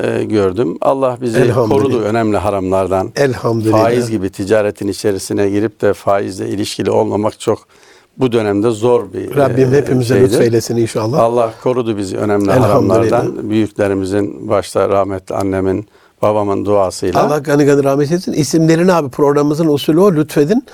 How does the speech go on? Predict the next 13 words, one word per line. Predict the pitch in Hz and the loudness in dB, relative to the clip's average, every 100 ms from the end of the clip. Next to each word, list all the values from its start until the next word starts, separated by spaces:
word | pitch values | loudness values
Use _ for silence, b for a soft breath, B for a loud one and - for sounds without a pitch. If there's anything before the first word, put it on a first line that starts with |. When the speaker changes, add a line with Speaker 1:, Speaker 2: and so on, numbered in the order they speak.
| B B 120 120 | B B -2 2
Speaker 2:
Biz | 127 | 4
de | |
Speaker 1:
Annem | 202 | 4
Speaker 2:
Fatiha | - 165 147 165 151 151 | 2 0 0 0 0 0
istiyoruz | 127 135 131 131 | -2 2 4 4
çünkü | - 131 120 | 0 0 4
Speaker 1:
Evet, | 139 | 2
Speaker 2:
ismen. | - 143 | 2 0
Speaker 1:
annem | 131 135 131 | 2 2 2
rahmetli | 127 131 127 - 131 | 2 0 -6 -8 -2
Kerziban | 127 117 110 117 113 | 0 0 0 -2 0
Yılmaz. | 113 107 104 143 143 | 0 0 0 -4 -4
Speaker 2:
Kerziban | - - - 110 135 | -2 2 4 4 2